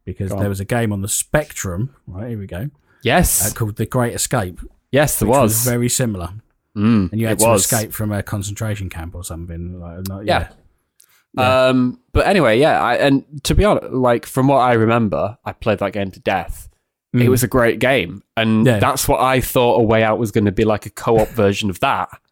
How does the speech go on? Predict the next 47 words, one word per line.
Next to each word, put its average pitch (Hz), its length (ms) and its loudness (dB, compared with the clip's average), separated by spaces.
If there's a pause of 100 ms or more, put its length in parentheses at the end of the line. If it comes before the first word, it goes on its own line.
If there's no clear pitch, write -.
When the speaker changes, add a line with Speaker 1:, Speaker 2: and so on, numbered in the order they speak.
(260)
Speaker 1:
Yeah. 95 280 0 (440)
Speaker 2:
And 110 120 0
it 113 140 0
just - 260 -2
wasn't. 104 560 -2
It, 113 180 2
that 113 140 2
Speaker 1:
No. 107 40 2
Speaker 2:
was, 101 140 0
like, 110 260 0 (1160)
twenty, 113 320 2
Speaker 1:
A 104 40 0
very, 117 120 4
Speaker 2:
thirty 113 180 4
Speaker 1:
very 120 40 4 (100)
s-, 110 60 2
Speaker 2:
minutes 120 280 0
of 113 280 0
A 123 60 2
Speaker 1:
yeah, 117 60 4
Speaker 2:
Way 113 140 2
Speaker 1:
just 120 120 2
Speaker 2:
Out. 131 140 4
Speaker 1:
a - 40 -2
real 107 220 -4
small 104 320 -4
slice 107 380 -6
of 92 100 -10
it. 87 180 -12 (560)
Speaker 2:
Yeah. 127 240 0
Speaker 1:
Yeah. 101 280 0 (320)
Speaker 2:
If 139 180 -2
they'd 151 140 0
have 147 100 2
made 156 280 2
the 135 120 4
entire 131 360 2
game 123 260 2
like 107 260 -2
that, 113 200 0
I - 60 -12
think 104 200 -10
it - 40 -14
would 101 60 -16
have 101 80 -14
been 98 100 -10
great. 117 360 -6